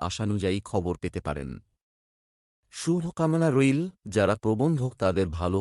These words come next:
পদ এবং সদর্থক চিন্তাধারা, ভালো যোগাযোগ ক্ষমতা থাকা খুব জরুরি। যদি আপনার মধ্যে এইসব গুণগুলো থেকে থাকে তাহলে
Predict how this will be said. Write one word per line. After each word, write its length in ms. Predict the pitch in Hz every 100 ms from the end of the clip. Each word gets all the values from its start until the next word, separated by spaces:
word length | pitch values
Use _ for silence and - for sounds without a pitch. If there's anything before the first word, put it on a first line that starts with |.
| 104
পদ 180 | 82 78 - _ -
এবং 180 | 104 104
সদর্থক 560 | - 98 117 139 - 135
চিন্তাধারা, 580 | - 117 113 107 98 98
ভালো 280 | 95 80 92 127
যোগাযোগ 440 | 101 90 87 101
ক্ষমতা 440 | - - 95 - 98
থাকা 280 | 98 92 85
খুব 200 | - 98 78
জরুরি। 400 | 92 80 67 - _ _ _ _ _ _ _ _ -
যদি 260 | 110 147 180
আপনার 360 | 127 - 160 160
মধ্যে 320 | 147 127 127 101
এইসব 340 | 104 127 147 120
গুণগুলো 460 | 113 123 110 107 104
থেকে 260 | 117 113
থাকে 280 | 107 107 110 104
তাহলে 320 | 92 95